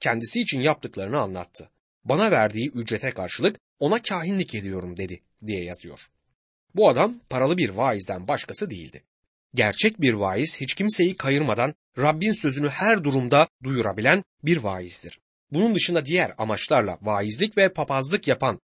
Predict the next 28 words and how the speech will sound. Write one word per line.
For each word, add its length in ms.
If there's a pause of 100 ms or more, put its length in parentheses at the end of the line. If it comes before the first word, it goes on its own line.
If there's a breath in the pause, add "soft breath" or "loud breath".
(120)
kişilerin 460 (100)
altındaki 520
topluluklara 640 (220)
Rab 200 (300)
merhamet 680
etsin 300
diyelim. 260 (460)
Bu 220
Levili 320
vaiz 480
ödünde 320
bulundu. 360 (400)
Bu 220
ödün 320
bozukluk, 480
kargaşa 540
ve 140
düzensizlik 720
yaşanan 420 (200)
bir 260
dönemdeydi. 580 (360)
Yani 460 (260)
ruhsal 600
düşüş 540
içindeydiler. 720 (320)
Bizler 360
de 100
bugün 320